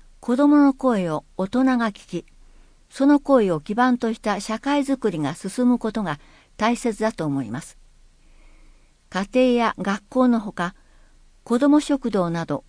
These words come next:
地域の中にも子どもが安心して過ごせる場がたくさんあれば、もっと意見を言う機会が増えたり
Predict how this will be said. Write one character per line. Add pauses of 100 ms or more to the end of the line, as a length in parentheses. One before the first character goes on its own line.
(200)
地
域
の
中
に
も (400)
子
ど
も
が
安
心
し
て
過
ご
せ
る
場
が (100)
た
く
さ
ん
あ
れ
ば、 (560)
も
っ (120)
と
意
見
を
言
う
機
会
が
増
え
た
り